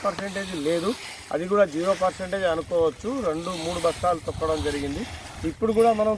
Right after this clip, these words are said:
తాళ్ళు అయితే చూపెడతా, అది కూడా రెండు బస్తాలు అయితే కావచ్చు, రెండు నుంచి మూడు బస్తాలు,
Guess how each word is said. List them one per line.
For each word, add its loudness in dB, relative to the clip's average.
తాళ్ళు 0
అయితే 0
చూపెడతా, 0
అది 4
కూడా 4
రెండు -2
బస్తాలు 2
అయితే -2
కావచ్చు, 2
రెండు -2
నుంచి -8
మూడు -4
బస్తాలు, 0